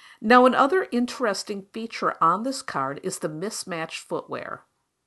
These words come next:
So if you look, you'll see that the figure's wearing two completely different types of shoes. This can indicate trickery of some sort. Now, in Secrets of the Waite-Smith Tarot, authors Marcus Katz and Tally Goodwin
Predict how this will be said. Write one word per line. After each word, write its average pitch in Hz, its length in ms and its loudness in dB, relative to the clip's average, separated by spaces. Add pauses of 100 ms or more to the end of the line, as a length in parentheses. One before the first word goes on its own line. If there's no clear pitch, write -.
(560)
So - 160 0
if 196 140 2
you 208 100 0
look, 220 300 0
you'll 185 100 2
see 240 300 -6
that 175 380 0 (180)
the 196 120 -8
figure's 226 400 -4
wearing 170 200 -4
two 214 300 -6
completely 185 440 -6
different 156 320 -10
types - 260 -12
of 170 60 -14
shoes. - 540 -12 (1300)
This 262 220 -2
can 339 160 -2
indicate 269 500 -4
trickery 143 520 -8
of 127 100 -10
some 107 240 -8
sort. - 560 -12 (1400)
Now, 214 240 8
in 233 220 2
Secrets 339 440 -2
of 285 140 0
the 208 340 2
Waite-Smith 185 640 -4
Tarot, 170 360 2
authors 180 500 0
Marcus 170 400 -2
Katz - 400 -10
and 143 100 -16
Tally 151 300 -6
Goodwin 147 500 -6